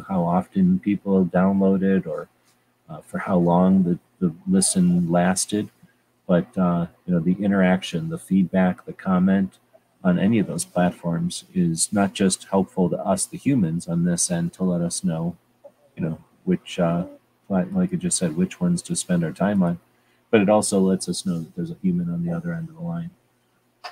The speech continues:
Uh, G twenty-three said, "Okay, week."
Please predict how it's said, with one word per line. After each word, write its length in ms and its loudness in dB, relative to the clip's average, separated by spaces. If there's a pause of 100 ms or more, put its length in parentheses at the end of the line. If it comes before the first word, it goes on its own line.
(560)
Uh, 200 -2 (260)
G 140 0
twenty-three 420 -4
said, 320 -6
"Okay, 400 0
week." 260 -2